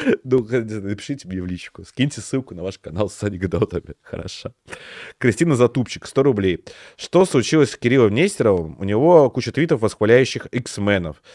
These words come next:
Был отличный по-русски ютубер, а перекатился делать ангелов видосы за пару долларов. Хотя из той конфы Каменец и Карен позиции не меняли и поддерживают Л Д Н Р. Почему так?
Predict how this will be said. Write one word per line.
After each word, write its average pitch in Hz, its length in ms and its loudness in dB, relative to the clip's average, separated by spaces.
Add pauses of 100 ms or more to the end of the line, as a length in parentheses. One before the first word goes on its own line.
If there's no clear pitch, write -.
(180)
Был 147 180 4
отличный 117 380 2
по-русски 107 380 0
ютубер, 113 480 0 (220)
а 92 120 -4
перекатился 113 480 0
делать 120 320 4
ангелов 101 440 2
видосы 123 420 2
за 98 100 2
пару 135 240 4
долларов. 95 500 2 (240)
Хотя 135 220 2
из 113 100 2
той 135 140 2
конфы 151 380 -2
Каменец 117 480 0
и - 20 -6
Карен 170 320 2
позиции 123 360 -2
не 110 100 -4
меняли 107 440 -2 (280)
и - 60 -10
поддерживают 127 440 2
Л 123 160 4
Д 117 80 0
Н 107 100 0
Р. 90 260 2
Почему 175 360 -4
так? - 380 2